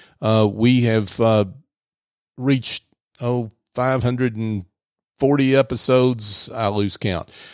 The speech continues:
the point of that story is the only reason we have done that is because of your great support. And you have shared the show and, uh,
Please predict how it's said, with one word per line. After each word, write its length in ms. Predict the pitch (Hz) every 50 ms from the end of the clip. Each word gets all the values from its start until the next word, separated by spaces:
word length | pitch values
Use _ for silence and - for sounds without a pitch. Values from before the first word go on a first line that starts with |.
| - - _ _ _ _ -
the 100 | 117 107
point 360 | - - 175 175 160 147 - _
of 140 | - 120 110
that 220 | 107 120 113 104 -
story 460 | - - - 160 165 151 131 110 110
is 180 | 113 113 107 -
the 140 | 123 107
only 420 | - - 131 143 147 147 143 139 127
reason 400 | 113 117 131 131 120 120 120 110
we 160 | 110 107 101
have 160 | 95 87 87
done 200 | - 110 127 135
that 200 | 123 110 110 117
is 140 | 123 117 -
because 340 | - 127 - 123 113 107 113
of 100 | 110 107
your 120 | 117 110
great 280 | 98 - 110 101 98 -
support. 460 | - - 95 - - 104 104 - - _ _ _ _ _ _ - - - _ _ _ -
And 220 | 110 104 101 104
you 120 | 117 123 113
have 120 | 104 95
shared 320 | - - - 147 147 147 135
the 100 | 123 117
show 500 | - - 143 127 131 127 127 123 120 110
and, 300 | 95 90 87 87 90 95
uh, 220 | 95 95 95 95